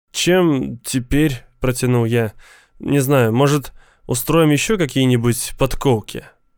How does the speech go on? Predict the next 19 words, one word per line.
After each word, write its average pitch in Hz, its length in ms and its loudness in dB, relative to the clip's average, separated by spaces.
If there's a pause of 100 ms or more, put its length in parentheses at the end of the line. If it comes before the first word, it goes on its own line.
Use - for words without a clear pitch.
(220)
"Почему 160 380 0
бы 185 140 0
и 170 40 2
нет?" 117 360 -2 (500)
"Да 143 340 4
ну, 262 240 2
ребята", 135 640 0
сказал 127 460 2
Рэндалл, 117 420 0 (300)
"разве 156 400 4
мы 156 160 4
сможем 156 480 2
придумать 143 400 2
что-нибудь 151 520 0
лучше 190 440 2
того, 139 340 2
что - 220 0
уже 139 240 2
откололи?" 139 680 0